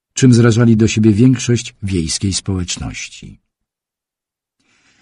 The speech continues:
W niektórych miejscowościach stawali się lokalnymi despotami, szykanującymi i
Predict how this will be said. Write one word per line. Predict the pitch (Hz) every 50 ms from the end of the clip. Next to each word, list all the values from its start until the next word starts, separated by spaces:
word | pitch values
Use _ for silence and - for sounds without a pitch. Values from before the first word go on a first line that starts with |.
| - 107
W | 110
niektórych | 120 127 123 - 220 233 202 135 160
miejscowościach | 165 135 120 - - 127 127 170 170 - - 151 -
stawali | - - 127 120 135 143 135 123
się | - 127
lokalnymi | 120 123 113 120 120 117 123 135 135 127 120
despotami, | 123 117 - - - 120 113 - 95 78 73 67 64 60 _ _
szykanującymi | - - - 113 110 113 110 113 110 110 113 107 - - 120 123 123 120 123 - - - _ _
i | - 110 110 110 110 107